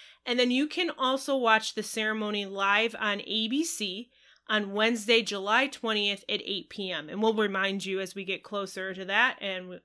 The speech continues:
of course, we'll put the link in our show notes about that as well. So get your voting ready and go vote for Nathan.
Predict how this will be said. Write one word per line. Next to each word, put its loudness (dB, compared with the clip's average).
of -16
course, -8
we'll -12
put -14
the -10
link -10
in -12
our -12
show -10
notes -16
about -12
that -12
as -16
well. -14
So -14
get -2
your 0
voting 0
ready -2
and -12
go -4
vote -6
for -10
Nathan. -10